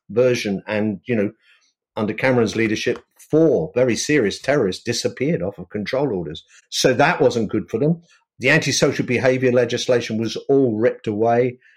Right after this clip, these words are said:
and now you get antisocial behaviour everywhere. So as their record was pretty poor,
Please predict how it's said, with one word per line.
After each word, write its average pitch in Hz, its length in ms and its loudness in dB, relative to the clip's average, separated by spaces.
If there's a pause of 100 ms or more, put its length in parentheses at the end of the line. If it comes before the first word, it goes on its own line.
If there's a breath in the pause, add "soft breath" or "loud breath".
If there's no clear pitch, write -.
(240 soft breath)
and 110 120 -4
now 117 140 2
you 110 180 0
get 101 160 0
antisocial 107 600 -4
behaviour 101 460 -2
everywhere. 104 400 -2
So 131 340 0
as 240 280 2
their 165 180 2
record 120 420 -2
was 107 140 -6
pretty 113 360 -4
poor, 98 520 -2